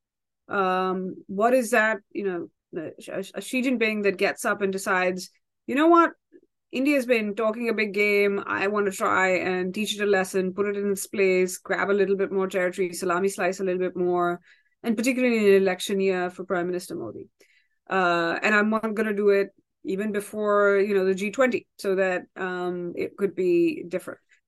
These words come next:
Uh, and the stakes, you know, you could have a,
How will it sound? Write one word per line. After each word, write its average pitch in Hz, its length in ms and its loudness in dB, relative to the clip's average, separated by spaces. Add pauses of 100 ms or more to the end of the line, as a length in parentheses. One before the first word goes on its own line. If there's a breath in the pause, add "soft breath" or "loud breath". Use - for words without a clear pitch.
(120)
Uh, 180 520 0
and 220 440 2 (160)
the 214 100 -2
stakes, - 520 0
you 202 340 -4
know, 175 80 0
you 190 140 -2
could 202 160 -2
have 190 220 0
a, 175 160 2